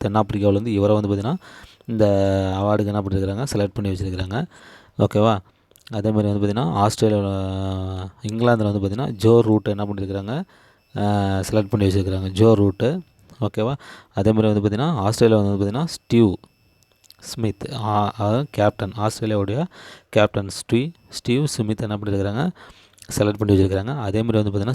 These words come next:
ஸ்ரீலங்காவில் வந்து பார்த்தீங்கன்னா, லசித் மலிங்கா. ஓகேவா? So, லசித் மலிங்காவை என்ன பண்ணிருக்கிறாங்க? செலக்ட் பண்ணிருக்கிறாங்க. So, இவர் வந்து பார்த்தீங்கன்னா, ஃபோர் லைன்லேருந்து ஓடியாந்து பவுலிங் போடுவாரு. ஓகேவா?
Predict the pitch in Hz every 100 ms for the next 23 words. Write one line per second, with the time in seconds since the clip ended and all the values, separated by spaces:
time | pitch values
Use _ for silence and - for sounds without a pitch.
0 | - 107 113 113 107 101 101 101 101 139
1 | 151 98 98 107 110 104 98 101 101 95
2 | 107 _ _ _ _ - - _ _ _
3 | _ 110 113 107 104 95 113 139 127 98
4 | 92 98 110 107 98 104 107 107 101 104
5 | 98 95 95 110 - 101 98 104 95 95
6 | 95 123 139 104 101 104 107 104 104 127
7 | - 110 113 113 107 110 113 104 101 104
8 | 98 101 101 95 95 92 90 - _ _
9 | 107 101 110